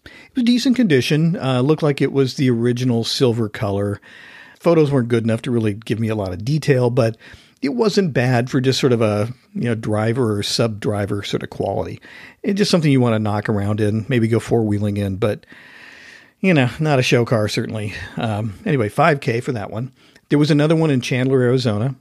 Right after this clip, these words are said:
Again, that was five thousand dollars, but it was painted kind of a eh, I don't wanna say army green, but kind of a khaki green, had a little, you know, white star on the side to look like your army Jeep, but it's not a Jeep, so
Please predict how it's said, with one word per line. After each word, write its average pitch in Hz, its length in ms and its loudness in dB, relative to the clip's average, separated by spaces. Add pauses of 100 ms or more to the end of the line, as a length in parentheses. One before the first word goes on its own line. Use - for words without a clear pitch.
Again, 135 420 0
that 127 120 -2
was 120 160 -2
five 104 240 -2
thousand 107 280 0
dollars, 95 320 -2
but - 180 0 (260)
it 180 80 0
was 202 140 0
painted 156 380 0
kind 143 200 0
of 117 60 2
a 98 240 -2 (1000)
eh, 151 340 0 (180)
I 156 60 -2
don't 165 120 0
wanna 147 120 0
say 127 160 2
army 123 340 2
green, 117 280 2
but 113 100 -2
kind 127 140 2
of 104 60 0
a 98 60 -4
khaki 131 520 -2
green, 120 420 2
had 123 140 4
a 120 40 2
little, 117 260 2 (480)
you 107 80 -6
know, 107 80 -6
white 113 360 -2 (320)
star 110 440 -2
on 113 100 2
the 110 80 2
side 113 480 0 (240)
to 110 220 -4
look 202 200 0
like - 200 0
your - 120 0
army 170 340 0
Jeep, 131 340 -2 (300)
but 107 200 -4
it's 117 180 -8
not 98 140 -4
a 101 60 -4
Jeep, 117 400 -4
so - 260 -2